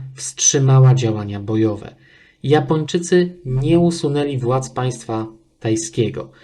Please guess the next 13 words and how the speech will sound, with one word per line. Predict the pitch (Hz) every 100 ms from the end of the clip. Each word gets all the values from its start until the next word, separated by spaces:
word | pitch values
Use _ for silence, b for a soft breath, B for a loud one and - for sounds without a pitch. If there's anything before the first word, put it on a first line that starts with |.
| B B _
i | 131
formalnie | 131 123 127 143 151 131
nadal | 131 135 135 131
uznawali | 123 120 113 110 110 107
jego | 104 107 104
suwerenność. | - 113 110 110 110 101 95 - - - _ _ _
Na | 110 113
początku | 120 113 120 120 139
tysiąc | 127 131 117
dziewięćset | 120 120 117 113
czterdziestego | - 113 117 - 117 113
drugiego | 113 113 110
roku | 113 131 165